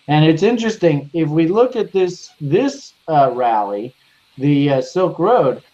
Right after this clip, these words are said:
you see how we have these checks along the way. I kinda think that's what we're going through right now. Do you see the similarity here?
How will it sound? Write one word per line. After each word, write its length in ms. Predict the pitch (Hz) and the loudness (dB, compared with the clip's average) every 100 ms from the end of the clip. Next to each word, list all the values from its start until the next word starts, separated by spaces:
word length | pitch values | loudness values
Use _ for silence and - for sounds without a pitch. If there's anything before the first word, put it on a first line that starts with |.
| _ _ | _ _
you 160 | 180 202 | -10 -8
see 220 | 254 254 | -2 2
how 180 | 262 240 | 2 2
we 80 | |
have 240 | 214 226 208 | 2 0 0
these 240 | 214 180 | -6 -10
checks 580 | - - 185 147 - - | -12 -6 -2 -2 -4 -12
along 420 | 139 147 160 156 | -8 -2 -2 -2
the 80 | 151 | -2
way. 400 | 160 269 165 120 _ | 0 -2 -2 -6 _
I 160 | 170 254 | -4 -4
kinda 340 | - 320 320 | -4 -6 -6
think 360 | 269 330 392 392 | -6 -8 -8 -8
that's 320 | - 139 - | -8 -8 -8
what 200 | 127 151 | -8 -4
we're 120 | 170 | -4
going 320 | 175 196 214 220 | -4 -4 -6 -8
through 300 | - 359 370 | -4 -2 0
right 220 | 143 135 | 0 -2
now. 180 | 214 254 | -2 -2
Do 100 | 143 | -2
you 80 | |
see 220 | 120 156 160 | -4 0 0
the 100 | 160 | 0
similarity 800 | 156 160 139 131 143 190 226 | -2 -2 -2 0 0 0 -4
here? 260 | 226 277 370 | -8 -8 -10